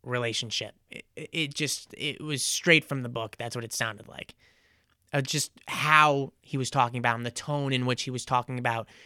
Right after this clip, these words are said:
their relationships and their moments together. It was great.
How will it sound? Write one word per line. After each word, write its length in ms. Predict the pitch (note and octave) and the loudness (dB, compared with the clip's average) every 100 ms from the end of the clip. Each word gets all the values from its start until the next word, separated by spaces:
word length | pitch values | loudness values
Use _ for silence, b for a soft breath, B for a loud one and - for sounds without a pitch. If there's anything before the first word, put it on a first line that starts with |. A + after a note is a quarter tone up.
| b | b
their 100 | - | -4
relationships 720 | C3+ C3 B2+ - A#2+ B2+ A#2 A#2+ | -2 2 2 0 0 -2 -2 -4
and 100 | A#2+ | -4
their 100 | A#2+ | -2
moments 320 | A#2+ A#2+ - | 0 0 -2
together. 420 | A#2 A2 G#2+ G#2+ _ _ _ _ _ _ _ _ _ _ _ _ _ _ _ _ _ _ _ _ _ _ _ _ _ _ | -6 -8 -8 -12 _ _ _ _ _ _ _ _ _ _ _ _ _ _ _ _ _ _ _ _ _ _ _ _ _ _
It 80 | F3 | 6
was 160 | F3+ D3 | 6 8
great. 360 | E3+ F3 C3+ | 10 10 10